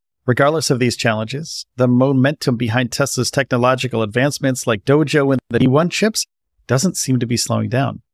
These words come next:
If anything, the accelerated investments indicate an unshakable belief in the company's vision for the future of autonomous systems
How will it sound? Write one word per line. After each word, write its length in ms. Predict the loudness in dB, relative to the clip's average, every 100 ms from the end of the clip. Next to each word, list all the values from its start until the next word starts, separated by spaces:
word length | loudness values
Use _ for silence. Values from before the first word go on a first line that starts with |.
| _ _
If 120 | -2
anything, 460 | 0 2 0 -2 -2 -10 -20 _
the 80 | 0
accelerated 680 | 0 0 0 2 2 2 2
investments 580 | 2 0 0 -2 -2 -2
indicate 580 | 0 0 0 0 -2 0
an 80 | 0
unshakable 640 | 2 0 0 0 0 -2 -2
belief 400 | 0 0 0 0
in 80 |
the 80 | -2
company's 400 | 0 -2 0 -2
vision 260 | 2 2 2 -2
for 80 | -2
the 100 | -2
future 520 | -4 -4 -2 0 -2 -4 _ _ _
of 160 | 0 0
autonomous 640 | -4 -6 -2 0 2 0 0
systems 540 | -2 -2 -6 -6 -10